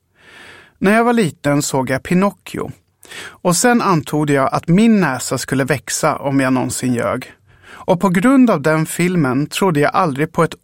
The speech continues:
ord av vad mammas kusin Gerald sa. Min, eh, blindtarm ska opereras bort nästa vecka. <laughs> Värsta bluffen! Eftersom jag betraktade mina leksaker som levande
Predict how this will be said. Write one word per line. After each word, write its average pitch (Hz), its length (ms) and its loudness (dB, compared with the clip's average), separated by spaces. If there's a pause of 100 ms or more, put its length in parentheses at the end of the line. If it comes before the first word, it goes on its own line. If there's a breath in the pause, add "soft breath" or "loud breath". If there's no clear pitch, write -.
ord 202 320 2
av 131 200 0
vad 143 120 2
mammas 143 400 0
kusin 135 360 0
Gerald 147 480 -2
sa. - 300 -4 (1200 soft breath)
Min, 160 300 2
eh, 185 140 4
blindtarm 190 680 2
ska 220 220 2
opereras 190 480 0
bort 127 240 -4
nästa 131 300 -2
vecka. 120 380 -6 (540 loud breath)
<laughs> - 520 2
Värsta 254 580 0
bluffen! 247 840 0 (2000 loud breath)
Eftersom 190 560 0
jag 147 120 2
betraktade 143 640 -4
mina 131 260 2
leksaker 143 640 -2
som 131 160 -2
levande 143 720 -2